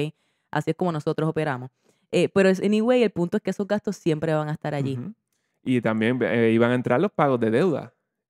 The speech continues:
Speaker 2: Eh, eh, eh,
Speaker 1: Exacto.
Speaker 2: porque lo mismo, estás pagando, estás haciendo un pagaré mensual.
Speaker 1: Y ahí yo quería llegar.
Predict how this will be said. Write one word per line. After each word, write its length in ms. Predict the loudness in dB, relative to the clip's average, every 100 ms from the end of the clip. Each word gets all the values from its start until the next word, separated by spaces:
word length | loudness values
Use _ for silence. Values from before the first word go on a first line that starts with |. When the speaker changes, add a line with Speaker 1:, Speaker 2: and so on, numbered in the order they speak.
| -8
Speaker 2:
Eh, 60 | -4
eh, 20 |
eh, 100 | -4
Speaker 1:
Exacto. 580 | -4 -4 -4 -2 -6 -6
Speaker 2:
porque 600 | -4 -4 -4 -4 -2 -2 -6
lo 220 | -10 -8 -4
mismo, 380 | -4 -4 -8 _ _
estás 300 | -20 -10 -10 -4
pagando, 420 | -4 -2 -6 -8
estás 220 | -6 -8
haciendo 240 | -6 -8
un 60 | -6
pagaré 380 | -6 -4 -4 -6
mensual. 460 | -8 -8 -10 -10 -18 _ -20 _ -2
Speaker 1:
Y 140 | 4
ahí 160 | 4 4
yo 120 | 2
quería 220 | 2 0
llegar. 320 | 0 0 -2